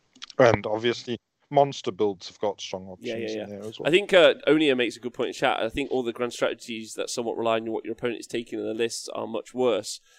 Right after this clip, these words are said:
Speaker 2: Yeah, I would agree with that. I also think that, um, you shouldn't build your lists around the grand strategies. Like, I think that that's really important. I think that they're, they're far too situational, and I think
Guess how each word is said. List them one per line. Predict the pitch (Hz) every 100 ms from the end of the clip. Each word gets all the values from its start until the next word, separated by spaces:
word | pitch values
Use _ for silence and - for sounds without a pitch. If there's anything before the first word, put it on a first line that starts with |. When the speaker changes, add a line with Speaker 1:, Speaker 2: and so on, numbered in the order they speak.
| _
Speaker 2:
Yeah, | - 123 107
I | - 120
would | 113
agree | 123 113
with | 110
that. | 127 120
I | -
also | 151 180 185
think | - 123 113
that, | 110 - _ _ 117
um, | 120 120 - 113
you | 127
shouldn't | 113 - 147 143 120
build | 135 127
your | 123 117
lists | 127 120 - 131
around | 113 113 113
the | 113
grand | 117 110 107
strategies. | - 120 - 120 165 - - _ _ _ _ _ _ _ _ -
Like, | 107 113 104 -
I | -
think | 107 131
that | 90 80
that's | 101 -
really | 123 113
important. | 110 - 120 139 156
I | -
think | 120 92
that | 95
they're, | 110 123 104
they're | 117 117
far | - 120
too | - 127
situational, | 113 - 123 123 117 147 151
and | 120
I | 117
think | - 117